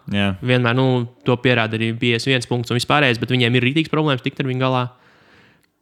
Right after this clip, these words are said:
Speaker 2: Pirmajā spēlē taču nespēlēs. Otrajā
Speaker 1: Viņš vēl pat nav trenējies ar komandu.
Speaker 2: Nu, nu, vot, un, un, un, nu, ātrākais, ko, optimistiskākais, ko paredz, ir, nu, palielam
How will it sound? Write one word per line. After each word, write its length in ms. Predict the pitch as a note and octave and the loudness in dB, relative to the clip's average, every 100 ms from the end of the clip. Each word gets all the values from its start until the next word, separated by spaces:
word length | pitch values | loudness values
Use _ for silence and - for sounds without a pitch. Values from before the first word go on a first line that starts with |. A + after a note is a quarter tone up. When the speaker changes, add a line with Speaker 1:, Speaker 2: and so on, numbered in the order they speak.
| _ _ - | _ _ 0
Speaker 2:
Pirmajā 300 | D3 C#3 A#2+ | 2 4 2
spēlē 260 | B2 A#2 A2 | 2 2 2
taču 280 | C3+ - | 0 2
nespēlēs. 500 | E3+ E3 E3+ E3 D#3+ - _ _ _ _ _ _ _ _ _ _ - | 0 2 0 0 -2 -8 _ _ _ _ _ _ _ _ _ _ 0
Otrajā 360 | C3 C3+ A#2 | 2 6 6
Speaker 1:
Viņš 100 | A#2+ | 6
vēl 120 | A2+ G#2 | 6 4
pat 140 | G#2 | 4
nav 100 | G2+ | 2
trenējies 520 | G#2+ C3+ A#2+ F2 F2+ - A2 | 4 2 2 0 -4 -8 -10
ar 100 | - | -2
komandu. 400 | G#2 - F3+ - - - G2 | 2 4 4 -2 -14 -12 -8
Speaker 2:
Nu, 180 | A#2+ C#3+ | 0 2
nu, 60 | |
vot, 240 | C#3+ E3+ - | 4 2 0
un, 320 | C3 B2+ B2+ | 0 2 2
un, 200 | B2+ B2+ B2+ | 0 0 0
un, 200 | B2+ B2+ B2+ B2+ | -2 -2 -4 -2
nu, 160 | C3 D3+ - | 2 2 4
ātrākais, 600 | C#3 D#3 D#3 B2 A#2 A2+ | 2 4 2 2 0 -2
ko, 140 | - A#2+ A#2 | -2 -2 -2
optimistiskākais, 840 | - C3+ - B2 - - A2+ A2+ A2+ | -2 0 0 -2 -4 -6 -6 -4 -4
ko 80 | A2+ | -2
paredz, 340 | B2+ B2+ A2+ | 0 0 0
ir, 140 | G#2+ A2+ A2+ | -6 -10 -12
nu, 140 | B2 | -12
palielam 680 | A#2 A2 A2+ A2+ A2+ A#2 F#3 | -10 -6 -6 -6 -8 -10 -14